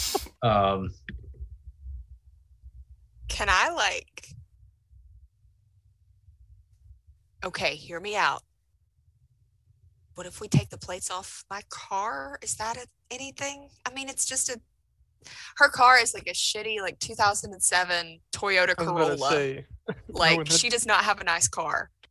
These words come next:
Speaker 3: Rowan, with all due
Speaker 2: So
Speaker 3: respect, that's an idiotic idea. Um,
Speaker 2: I don't know what to do. I, I, I'm panicking a little bit.
Speaker 3: Well, the motorcycle,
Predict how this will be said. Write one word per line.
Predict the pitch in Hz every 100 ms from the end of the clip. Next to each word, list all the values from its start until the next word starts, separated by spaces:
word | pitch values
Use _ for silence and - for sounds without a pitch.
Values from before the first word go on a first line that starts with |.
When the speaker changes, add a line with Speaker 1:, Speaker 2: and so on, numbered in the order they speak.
| _ _ _ _ _
Speaker 3:
Rowan, | 160 156
with | - 175 151
all | 147
due |
Speaker 2:
So | 143
Speaker 3:
respect, | 135 - 139 139
that's | 135 - - _ - _ _ _
an | 156 160
idiotic | 156 139 139 - -
idea. | 156 - - _ _ _ _ _ _ _ -
Um, | 165 160 151 147 135 _ _ -
Speaker 2:
I | -
don't | 220 214
know | 208
what | 185 -
to | 170
do. | 180 277 262 -
I, | 180 -
I, | 190 -
I'm | 180 170 -
panicking | 214 269 349 254 202
a | 185
little | 180
bit. | 170 160 - _ _ 185
Speaker 3:
Well, | 202 180 - _ _
the | 175
motorcycle, | 175 170 151 143 143